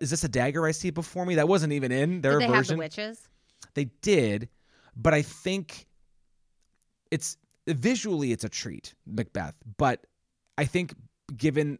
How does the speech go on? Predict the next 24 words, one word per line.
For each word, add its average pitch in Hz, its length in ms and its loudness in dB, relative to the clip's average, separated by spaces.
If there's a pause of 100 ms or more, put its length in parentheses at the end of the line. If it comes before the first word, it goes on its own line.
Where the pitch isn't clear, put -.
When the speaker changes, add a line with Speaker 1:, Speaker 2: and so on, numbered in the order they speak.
(100)
Speaker 1:
like, 120 240 -2
the, 117 340 -4
the, 117 300 -2
the 127 120 0
real 127 300 0
visual 120 640 -2
and 120 280 -2
performance 117 560 -6
treat - 220 -8
that 87 80 -8
we 95 140 -6
got 104 300 -2
with 104 240 -8
the 104 80 -8
Denzel 104 500 -2
Frances 104 340 -6
McDormand 95 400 -6
version 101 240 -4
just 90 120 -8
Speaker 2:
Yeah. 160 80 -4
Speaker 1:
a - 20 -4
couple - 180 -4
years 98 160 -4
ago, 117 260 -2